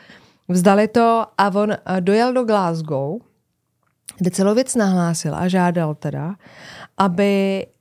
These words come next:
se jako provedlo něco tady s těma jako zrůdama, co pobíhají po těch lesích.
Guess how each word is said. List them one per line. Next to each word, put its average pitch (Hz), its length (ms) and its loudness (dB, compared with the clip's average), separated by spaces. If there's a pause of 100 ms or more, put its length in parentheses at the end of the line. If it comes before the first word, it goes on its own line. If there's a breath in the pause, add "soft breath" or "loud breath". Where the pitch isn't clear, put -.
(160)
se - 220 -4
jako 190 200 -2
provedlo 196 440 0
něco 190 280 -2
tady 180 220 0
s - 100 -6
těma 185 200 0
jako 180 480 -2
zrůdama, 180 540 0
co 185 160 -8
pobíhají 175 560 -2
po 165 140 -6
těch 180 240 -10
lesích. - 640 -8